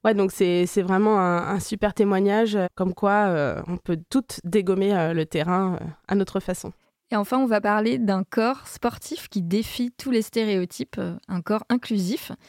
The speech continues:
Speaker 2: C'est le cas de Serena Williams, on en a quand même parlé tout l'été, en tout cas j'ai l'impression.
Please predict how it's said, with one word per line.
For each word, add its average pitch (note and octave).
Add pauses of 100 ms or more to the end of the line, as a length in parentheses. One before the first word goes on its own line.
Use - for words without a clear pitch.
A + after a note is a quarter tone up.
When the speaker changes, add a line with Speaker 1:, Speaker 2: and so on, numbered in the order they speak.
(220)
Speaker 2:
C'est -
le F3+
cas B3
de F#3+
Serena A3
Williams, F#3
on D#3+
en D#3+
a D3+
quand E3+
même F3
parlé F#3 (260)
tout C4
l'été, A3 (140)
en -
tout -
cas G#3
j'ai F#3+
l'impression. E3